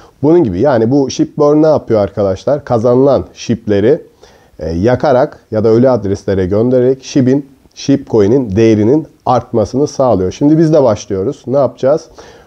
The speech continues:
Öncelikle şunu diyelim ark-, diyeyim arkadaşlar. Bunun için öngörülen hedef ilk aşamada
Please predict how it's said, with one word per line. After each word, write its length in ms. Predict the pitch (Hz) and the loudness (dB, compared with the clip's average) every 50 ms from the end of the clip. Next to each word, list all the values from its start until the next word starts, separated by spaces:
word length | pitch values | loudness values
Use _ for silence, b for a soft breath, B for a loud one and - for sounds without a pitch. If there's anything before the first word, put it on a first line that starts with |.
| B B | B B
Öncelikle 600 | 123 143 156 165 165 156 156 151 156 - 160 160 | 2 2 2 2 2 2 0 0 0 0 -2 -2
şunu 260 | 156 - 151 160 147 | 0 0 -2 0 0
diyelim 240 | 151 156 156 156 147 | 0 0 2 2 2
ark-, 420 | 143 143 131 - - - 120 120 | 2 0 0 -4 -8 -8 -4 0
diyeyim 340 | 117 123 131 139 160 170 147 | 2 2 4 4 4 2 2
arkadaşlar. 840 | 123 107 101 - - 110 104 101 101 - - - 131 156 - - - _ _ _ - | 2 0 -2 -2 0 0 0 0 -2 -4 -4 -4 -4 -4 -4 -8 -20 _ _ _ -4
Bunun 260 | 123 147 170 160 151 | 0 2 2 2 2
için 400 | 131 - - 135 147 170 147 - _ _ _ - | 0 0 -2 -2 -2 -2 -4 -10 _ _ _ 0
öngörülen 680 | 113 127 143 143 131 131 120 107 101 95 92 85 85 - | 2 2 2 2 2 2 2 2 0 0 -4 -6 -8 -6
hedef 420 | - 110 117 104 110 120 131 - - | -2 -2 0 0 0 0 -2 -4 -6
ilk 300 | - 131 143 143 - - | -4 -4 -4 -4 -6 -6
aşamada 640 | - 117 113 - - 110 104 95 87 90 113 120 123 | -4 -4 -2 0 0 0 0 0 0 0 0 -2 -2